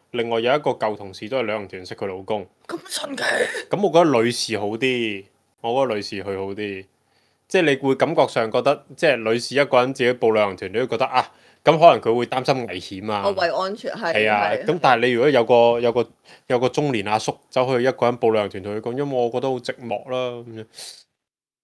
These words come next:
Speaker 1: 哇，好似起晒雞皮，好打冷震。
Speaker 2: 我覺得好恐怖。唔得，係，一個旅行，一個人旅行我都好舒服，一個人報團真係好啦。 <laughs>
Speaker 1: 係。
Speaker 2: 我一個人舒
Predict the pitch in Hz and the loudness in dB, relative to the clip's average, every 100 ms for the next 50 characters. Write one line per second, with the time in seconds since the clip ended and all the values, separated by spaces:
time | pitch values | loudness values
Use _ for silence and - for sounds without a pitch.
0 | _ 98 90 - - 104 113 110 98 104 | _ -8 -8 -10 -10 -8 -6 -4 -2 -4
1 | 101 107 131 123 120 110 104 98 95 92 | -4 -8 -12 -12 -4 2 2 2 -2 -8
2 | 90 _ _ _ _ _ _ _ 285 269 | -10 _ _ _ _ _ _ _ -14 -12
3 | 269 262 277 247 240 220 220 208 175 156 | -12 -10 -8 -8 -10 -12 -12 -14 -14 -14
4 | 143 _ _ _ _ 185 170 147 175 147 | -18 _ _ _ _ -20 -18 -14 -12 -12
5 | 135 - _ 196 _ 185 190 - 294 214 | -14 -20 _ -20 _ -8 -8 0 2 4
6 | 202 180 147 60 - 311 285 208 156 170 | 4 4 0 -14 0 0 4 2 4 -2
7 | 190 147 170 170 185 185 170 139 233 233 | -2 -4 -2 -2 -4 -8 -10 -8 -4 -2
8 | 156 147 139 - 127 151 135 95 127 - | -4 -4 -10 -10 -12 -10 -10 -10 -12 -16
9 | - _ - - - - - - _ _ | -20 _ -18 -16 -16 -20 -20 -20 _ _
10 | _ _ _ _ _ _ 233 453 466 508 | _ _ _ _ _ _ -12 -8 -8 4
11 | 311 240 277 359 | 6 6 4 2